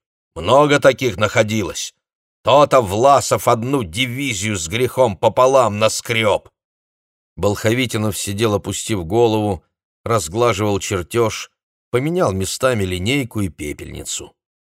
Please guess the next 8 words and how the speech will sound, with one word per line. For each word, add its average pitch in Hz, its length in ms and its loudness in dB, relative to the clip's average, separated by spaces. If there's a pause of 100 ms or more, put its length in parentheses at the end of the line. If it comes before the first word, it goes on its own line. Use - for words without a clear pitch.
(280)
«Да, 127 480 2 (640)
трудно 123 440 2
нам 90 300 0
друг 85 260 -4
друга 92 400 -2
понять», 87 840 -6 (200)
вздохнул 87 560 -4
он. 85 240 -2